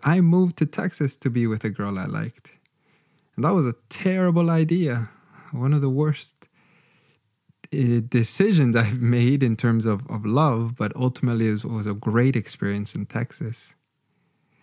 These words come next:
I, I've been in pursuit of love my whole life. I've always kind of been looking for it.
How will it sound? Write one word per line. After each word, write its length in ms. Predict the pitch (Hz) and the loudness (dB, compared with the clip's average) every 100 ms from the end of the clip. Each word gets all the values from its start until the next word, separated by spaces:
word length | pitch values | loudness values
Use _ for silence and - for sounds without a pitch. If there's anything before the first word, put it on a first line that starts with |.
| _ _ - | _ _ -2
I, 140 | 139 | 0
I've 240 | 156 156 170 | 2 0 2
been 140 | 214 | 2
in 100 | 202 | 0
pursuit 760 | - 135 - - - 165 175 151 | 0 -2 -2 -4 2 4 4 4
of 140 | 127 | 2
love 240 | 131 139 127 | 0 0 0
my 180 | 113 | 0
whole 460 | 110 - - 156 160 | -2 -4 -2 -2 -2
life. 320 | 160 143 127 | -2 -2 -2
I've 140 | 120 127 | -2 0
always 320 | 151 156 143 | 2 2 0
kind 260 | - 147 | -2 0
of 120 | 135 127 | 2 2
been 380 | 117 113 113 135 | 0 0 2 2
looking 360 | 151 - 131 | 2 2 -2
for 440 | - - 107 104 104 | -2 -6 -6 -4 -6
it. 340 | 117 - | -8 -12